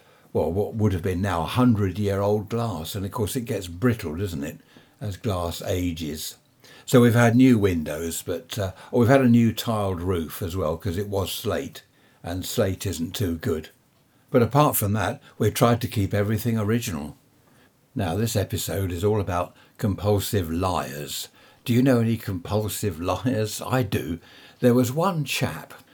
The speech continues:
I'm gonna call him Tony, that wasn't his name. One chap, I was after a lathe, you know, a metalwork type lathe, a bench one, not one of these huge factory type lathes, just one to put on a bench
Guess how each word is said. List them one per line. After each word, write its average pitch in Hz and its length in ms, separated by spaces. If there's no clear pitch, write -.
I'm 113 120
gonna 127 120
call 104 300
him 90 180
Tony, 85 540
that 82 180
wasn't 85 300
his 80 200
name. 82 420
One 135 220
chap, - 420
I 135 140
was 175 180
after 104 520
a 107 100
lathe, 87 560
you 120 100
know, 107 120
a - 20
metalwork 104 760
type 101 320
lathe, 104 460
a 117 100
bench 113 420
one, 85 220
not 117 180
one 92 140
of 82 80
these 82 200
huge 95 500
factory 98 560
type 78 360
lathes, 85 440
just 160 200
one 107 200
to 107 80
put 110 200
on 104 160
a 95 60
bench 87 540